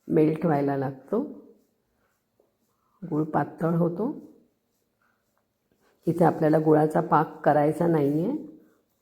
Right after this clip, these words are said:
गूळ just मेल्ट होईपर्यंतच आपल्याला ते शिजवायचं आहे, जास्त शिजवायचं नाही आहे. आता मी गॅस बंद केलेला आहे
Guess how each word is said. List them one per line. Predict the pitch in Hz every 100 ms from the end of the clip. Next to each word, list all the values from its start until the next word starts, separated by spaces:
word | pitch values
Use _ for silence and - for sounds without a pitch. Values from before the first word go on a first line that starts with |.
| -
गूळ | 185 - 165 160
just | 160 175 220 - - - _ _ _ _ _ 170
मेल्ट | 160 165 170
होईपर्यंतच | 160 165 170 151 156 165 254 247
आपल्याला | - 156 147 170
ते | 170 240 330
शिजवायचं | - 175 - 147 147 151 196
आहे, | 269
जास्त | 165 143 -
शिजवायचं | 165 170 156 143 143 156 156
नाही | 131 120 202
आहे. | 294 - - _ _ _ _ _ 113 _ _ _ _ _ _ _ _ -
आता | 156 147
मी | 151
गॅस | 147 139 -
बंद | 151 135 156
केलेला | 165 170 170 175 180
आहे | 185 208 294 -